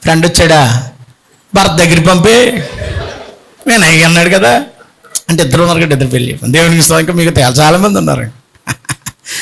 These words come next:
దేవునికి స్తోత్రం కలుగును గాక. ఏంటండి వచ్చినోడు యేసయ్య తేడాగా ఉండటానికి వెళ్ళలేదు. ఇంకో పని ఏంటంటే మూడు వందల పద్దెనిమిది మంది పనోళ్ళు ఉన్నారండి. ఏమండి సార్, ఏనండి,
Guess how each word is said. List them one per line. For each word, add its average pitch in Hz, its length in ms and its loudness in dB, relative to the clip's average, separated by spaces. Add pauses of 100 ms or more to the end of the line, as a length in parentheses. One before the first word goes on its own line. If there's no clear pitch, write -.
(160)
దేవునికి 202 380 4
స్తోత్రం 220 460 4
కలుగును 226 400 4
గాక. - 400 0 (1000)
ఏంటండి 156 560 -2 (1300)
వచ్చినోడు 143 400 0
యేసయ్య 147 560 2 (240)
తేడాగా 160 300 2
ఉండటానికి 160 400 2
వెళ్ళలేదు. 151 440 4
ఇంకో 139 200 2
పని 127 240 2
ఏంటంటే 117 500 -2 (920)
మూడు 226 300 2
వందల 233 300 4
పద్దెనిమిది 202 380 2
మంది 196 220 2
పనోళ్ళు 220 280 4
ఉన్నారండి. 180 480 2
ఏమండి 196 160 2
సార్, 208 240 2
ఏనండి, 196 280 2